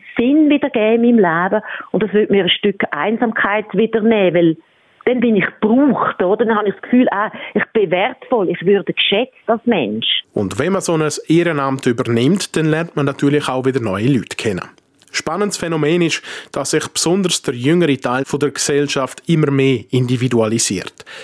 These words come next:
Speaker 2: Durch die Präsenz auf Social Media hat jede Person eine öffentliche Plattform, um ein Selbstbildnis zu erstellen.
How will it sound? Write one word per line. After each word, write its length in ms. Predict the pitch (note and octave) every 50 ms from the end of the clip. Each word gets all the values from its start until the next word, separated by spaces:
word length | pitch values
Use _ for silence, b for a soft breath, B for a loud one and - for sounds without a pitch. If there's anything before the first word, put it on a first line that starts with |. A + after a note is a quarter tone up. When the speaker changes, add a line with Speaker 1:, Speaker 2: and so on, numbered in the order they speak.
| B B B B
Speaker 2:
Durch 200 | - - G#2 -
die 80 | - -
Präsenz 520 | - C3 A#2+ A2+ - D3+ D#3 E3 E3 -
auf 140 | D3 C3 -
Social 420 | - - D#3 D#3 D#3+ - - D3
Media 380 | C#3 D3 E3+ F3+ E3+ E3+ D#3+ C#3
hat 180 | D3 C#3+ B2+ C3
jede 240 | C#3 D#3 D#3 -
Person 420 | - - D3 - - D3 D3 D#3 D3+
eine 140 | C#3 C3 D3+
öffentliche 560 | F#3+ G3 - - C3 - - B2 A2 - A#2
Plattform, 720 | G2+ - A#2+ B2 C3+ F3 - - - D3+ C#3+ C#3+ C#3 C3+ B B B B B B - -
um 120 | C3+ C#3
ein 60 | D3+
Selbstbildnis 960 | D3 - - D3 C3 C3+ C#3+ C#3+ - - - - G#2 F#2 F2+ - G#2 G#2 G2+ -
zu 60 | B2
erstellen. 480 | A2 - - - B2+ B2+ B2 A2+ G2